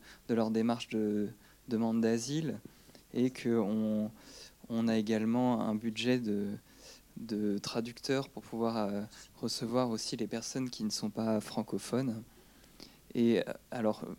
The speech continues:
je vais essayer de répondre mieux, euh, du coup, à la question, mais c'est vrai que on, on va essayer de, d'accompagner, euh, les personnes dans leurs paroles, de leur permettre, euh,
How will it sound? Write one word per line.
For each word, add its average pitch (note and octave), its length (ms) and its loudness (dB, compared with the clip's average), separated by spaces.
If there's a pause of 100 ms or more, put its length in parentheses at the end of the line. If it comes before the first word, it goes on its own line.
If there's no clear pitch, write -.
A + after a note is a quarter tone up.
(200)
je - 80 -14
vais A2 60 -4
essayer A2 180 -6
de A2+ 80 -4
répondre A2+ 320 2
mieux, A#2 460 8
euh, G#2 40 0 (320)
du A#2 120 2
coup, B2+ 100 2
à A2+ 60 6
la A2+ 100 6
question, B2 400 0
mais B2 100 4
c'est A2+ 200 2
vrai A#2+ 180 2
que A2 360 0 (360)
on, A#2 200 2
on A#2 60 2
va A#2 140 8
essayer B2+ 320 4
de, G#2 440 6 (800)
d'accompagner, B2 920 4
euh, A2 420 4
les G#2+ 120 4
personnes B2+ 640 2
dans A2+ 180 2
leurs A2+ 200 0
paroles, C3 520 4 (300)
de A2+ 80 0
leur A2+ 160 4
permettre, B2 560 0
euh, A2 240 2